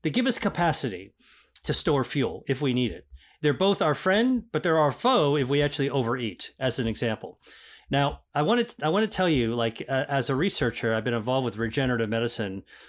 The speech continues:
on the biotech side for some years. These adipose stromal cells, we really need to s-, sit up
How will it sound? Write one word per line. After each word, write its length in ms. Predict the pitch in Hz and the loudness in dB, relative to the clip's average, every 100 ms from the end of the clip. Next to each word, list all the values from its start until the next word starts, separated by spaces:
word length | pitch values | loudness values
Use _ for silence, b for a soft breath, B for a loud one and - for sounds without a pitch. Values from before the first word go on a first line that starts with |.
| B | B
on 100 | - | -4
the 80 | 113 | -4
biotech 500 | 107 127 113 - 135 | 0 0 0 -2 -2
side 260 | - 113 104 | -2 -2 -2
for 120 | 113 | -4
some 240 | - 110 | -4 -2
years. 320 | 110 117 98 - B B B B _ _ _ _ _ - | -2 -2 -2 -8 B B B B _ _ _ _ _ -6
These 460 | 135 214 220 214 | 0 2 2 2
adipose 560 | - 156 165 156 139 131 | 0 0 0 0 -2 0
stromal 320 | - 131 123 | -2 0 0
cells, 500 | - 98 95 95 - - _ _ - - _ - | -2 -4 -4 -6 -10 -14 _ _ -20 -20 _ -10
we 160 | 113 117 | -4 -2
really 460 | 110 151 185 180 165 | 0 0 2 2 2
need 280 | 143 131 - | 2 0 0
to 420 | 139 123 117 113 - | 0 2 0 -2 -4
s-, 300 | - - - | -4 -4 -6
sit 280 | - - 175 | -4 0 2
up 300 | 151 202 - | 2 -2 -10